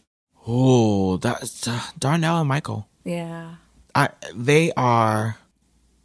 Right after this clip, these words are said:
Speaker 1: I'm sure they, they may never hear this,
Speaker 2: Mm.
Speaker 1: right? And that is okay.
Speaker 2: Mm-hmm.
Speaker 1: But I, there is not enough words. Thank you is not enough to discuss what they did for me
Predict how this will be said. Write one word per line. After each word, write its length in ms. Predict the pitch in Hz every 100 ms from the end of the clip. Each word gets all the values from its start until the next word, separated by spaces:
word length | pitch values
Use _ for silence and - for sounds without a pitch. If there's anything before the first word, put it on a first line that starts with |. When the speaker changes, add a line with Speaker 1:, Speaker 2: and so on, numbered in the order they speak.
| _
Speaker 1:
I'm 160 | 135 156
sure 200 | - 156
they, 160 | 123 110
they 220 | 85 143
may 160 | 131 104
never 380 | 101 98 101
hear 220 | 92 98 85
this, 440 | 107 101 - - -
Speaker 2:
Mm. 240 | 185 - 107
Speaker 1:
right? 320 | 101 95 - _
And 140 | 110 104
that 160 | 95
is 140 | 98 104
okay. 400 | 98 - 95 92
Speaker 2:
Mm-hmm. 80 | 185 - _ - _ _ _
Speaker 1:
But 140 | 110 107
I, 160 | 127 - -
there 160 | - 135
is 140 | 117
not 280 | 110 107 110
enough 300 | 113 104 -
words. 840 | 92 98 98 95 101 110 - - - _ _ _ _ _
Thank 320 | - - 104 -
you 100 | 98
is 140 | 90
not 280 | 95 92 90
enough 520 | 90 80 76 90 -
to 120 | - 90
discuss 560 | 76 - - 92 -
what 160 | 82 -
they 140 | 87
did 260 | 82 82 -
for 140 | -
me 460 | 78 76 78 76 92